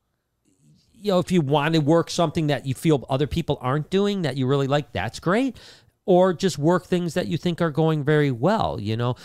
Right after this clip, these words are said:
Like, I think, um, Justin Kabelika has had, always had an interesting business, uh, uh, thing where he would go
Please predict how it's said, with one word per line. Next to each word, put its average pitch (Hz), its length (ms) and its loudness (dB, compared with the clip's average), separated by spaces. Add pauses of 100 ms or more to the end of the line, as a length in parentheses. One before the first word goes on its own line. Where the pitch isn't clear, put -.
(140)
Like, 147 220 0
I 190 80 -2
think, 254 300 -4
um, 117 420 0 (100)
Justin 156 380 -2
Kabelika 113 680 -2
has 104 200 -4
had, 101 280 -2
always 101 280 -4
had 104 160 -4
an 95 120 -6
interesting 98 720 -8 (300)
business, 104 560 -6 (380)
uh, 90 260 -8 (340)
uh, 104 140 -8
thing 104 300 -4
where 101 160 -2
he 135 180 -4
would 120 180 -6
go 165 300 2